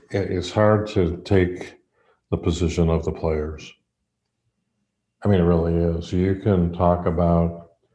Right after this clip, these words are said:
the areas that they address. They want arbitration to start after the second year, and they want the salary cap, which is called a luxury tax, to be very high,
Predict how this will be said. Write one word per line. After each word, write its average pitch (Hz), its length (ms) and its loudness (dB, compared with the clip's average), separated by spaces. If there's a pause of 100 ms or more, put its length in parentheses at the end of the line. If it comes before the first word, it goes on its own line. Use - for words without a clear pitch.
(680)
the 95 80 2
areas 87 540 4
that 82 140 -6
they 87 120 2
address. 82 680 -2 (260)
They 87 160 2
want 85 600 0 (600)
arbitration 85 680 -2
to 82 60 -4
start 82 460 -2
after 85 260 -6
the 82 100 -6
second 87 420 -4
year, 87 340 -2
and 85 140 -4
they 87 80 -2
want 85 220 -4
the 85 80 -14
salary 85 500 -2
cap, 82 400 -6 (880)
which 85 220 -4
is 80 120 -10
called 85 240 2
a 82 40 0
luxury 80 800 0
tax, - 640 -8 (760)
to 85 260 -2
be 82 260 -2
very 80 320 -8
high, 92 720 2